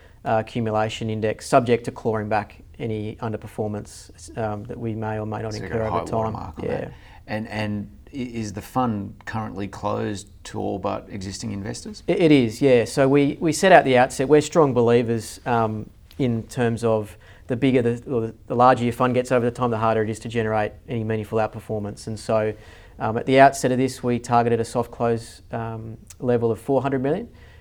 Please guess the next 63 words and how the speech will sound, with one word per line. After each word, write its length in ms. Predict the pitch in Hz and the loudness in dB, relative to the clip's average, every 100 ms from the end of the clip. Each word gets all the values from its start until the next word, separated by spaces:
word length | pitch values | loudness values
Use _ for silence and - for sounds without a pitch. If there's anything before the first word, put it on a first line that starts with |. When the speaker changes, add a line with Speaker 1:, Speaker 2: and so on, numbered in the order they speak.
| - | -10
Speaker 1:
which 200 | 123 123 | -8 -2
we 60 | 123 | 2
were 60 | |
lucky 260 | 117 117 123 | 4 2 0
to 100 | 113 | -2
hit 200 | 113 117 | -4 -2
that 240 | 117 110 - | 0 0 -2
in 240 | 120 110 110 | -8 -6 -2
August 440 | 123 117 113 - | 0 0 -2 -6
of 200 | 117 107 | -8 -8
twenty 220 | - 131 120 | -8 -6 -4
twenty-one. 420 | 120 117 127 175 | -2 -2 -2 -4
So 160 | 127 | 0
eighteen 260 | 120 120 117 | 2 2 0
months 240 | 113 - | -2 -4
into 180 | 120 117 | -4 -2
our 80 | 110 | -2
journey, 280 | 107 117 113 | -2 -2 -2
we, 140 | 113 | -2
we 220 | 113 123 | -4 -2
were 100 | 120 | 0
able 180 | 113 113 | 2 0
to 80 | 110 | -4
soft 280 | - 120 - | -4 -6 -4
close 260 | 120 117 | -2 -2
the 60 | 113 | -2
product. 340 | - 123 170 | -4 -2 -2
So 100 | - | -2
it 60 | 123 | 0
remains 400 | 127 131 127 117 | 2 2 0 0
open 320 | 117 110 113 | -2 -2 -8
to 220 | 104 113 101 - - - - - | -6 -6 -6 -16 -20 -20 -20 -6
existing 440 | 139 123 139 160 139 | -2 2 2 4 4
investors. 520 | 147 151 196 208 - | 6 4 2 0 2
Um, 360 | 123 120 117 - - | 2 2 -2 -8 -2
we 160 | 143 | 2
may 260 | 131 135 127 | 6 6 6
look 220 | 123 131 | 4 -2
to 680 | - 123 120 117 113 113 110 | -6 -2 0 0 -2 -4 -4
reopen 420 | 110 131 127 135 139 | 0 6 6 6 0
the 80 | |
fund 300 | 131 139 131 | 2 0 0
some 160 | 131 135 | -2 -4
stage 320 | - 135 135 | 2 2 2
down 160 | - 135 | 0 -2
the 60 | |
track 280 | 131 143 135 | -2 -2 0
or 280 | 127 120 117 | 2 4 4
hard 240 | 131 120 | 4 2
close 280 | - 117 117 | 2 -2 0
it. 140 | 107 - | -4 -8
It 140 | - | -8
just 220 | 135 123 | -8 -4
really 180 | 131 127 | -2 0
depends, 380 | 123 - 120 113 | -2 -2 -2 0
and 80 | 110 | -4
we'll, 60 | |
so 160 | 101 123 | -2 0
we'll 100 | 123 | 0
actively 420 | 143 139 139 123 | -2 -4 -4 -4
manage 280 | 113 110 110 | -2 -2 -4
our 60 | 107 | -6
capacity, 680 | - 117 113 - 117 - | -8 -8 -8 -8 -10 -10